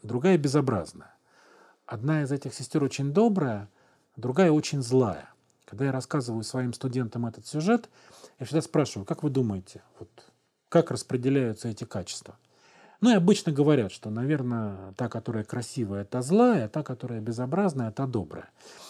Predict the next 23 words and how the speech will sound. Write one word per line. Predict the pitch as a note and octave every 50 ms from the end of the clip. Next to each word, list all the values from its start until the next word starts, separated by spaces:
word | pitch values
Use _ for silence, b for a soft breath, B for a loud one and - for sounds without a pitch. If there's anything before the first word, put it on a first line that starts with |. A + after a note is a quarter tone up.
| B B B
Я | C3
говорю, | C3 E3 F#3
что, | - - F#3+
наверное, | G3 A3+ B3 B3+ B3 G3+ G3 G#3
у | G#3+
многих | A3+ A#3 A3 F3+ C3+ - -
писателей | - D#3 - - F3 - - C#3 C3+
так | B2+ - C#3 A#2 A#2
могло | C3+ C3+ C3 C#3 C3+ B2
бы | B2 D3+
быть, | F3 G3 B3 G#3 E3+
действительно, | C#3 C3+ - - C#3+ B2 - B2 C#3+
но | D#3+
только | A3+ A3+ - F#3+
не | F#3
у | F#3 F3
Грина. | D3+ C#3 C3 G#2+ F2 - - _ _ b b b b b b b b b b b _
У | - D#3
Грина | D#3 G3+ G#3+ G#3+ F3+ D#3 C#3
красивая | - - E3+ F3 F3 - - - D3+ A#2 F#2+ G2 G2 G2 G2+ - _ -
и | C3+
добрая, | C3+ D#3 B3 B3+ C4 G#3 F3 G2 F#2+ G#2+ D#2 - - _ _ _ _ -
безобразная | A2 A2 B2+ B2 D3+ D3+ C#3 D#3+ F#3+ A3 A#3 A3+ G3+ E3+ D#3+ D3+ C#3 C3 C3